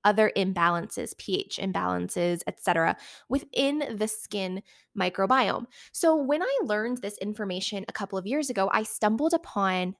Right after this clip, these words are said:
Alivia Skincare, and we have been using it exclusively ever since. So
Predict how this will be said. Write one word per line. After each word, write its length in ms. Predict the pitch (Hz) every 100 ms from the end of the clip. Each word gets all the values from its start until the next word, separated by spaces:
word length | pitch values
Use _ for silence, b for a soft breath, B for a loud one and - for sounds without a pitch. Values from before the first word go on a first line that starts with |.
| _
Alivia 580 | 196 190 196 208 226 208
Skincare, 680 | 208 - - 185 180 - - -
and 340 | 214 208 202 208 B B B -
we 260 | 208 240
have 260 | - 311 254
been 180 | 254 220
using 320 | 196 196 185
it 220 | 185 - _ _
exclusively 760 | - - - 214 208 196 190 185
ever 280 | 196 185 185
since. 480 | - - - - -
So 320 | - 208 202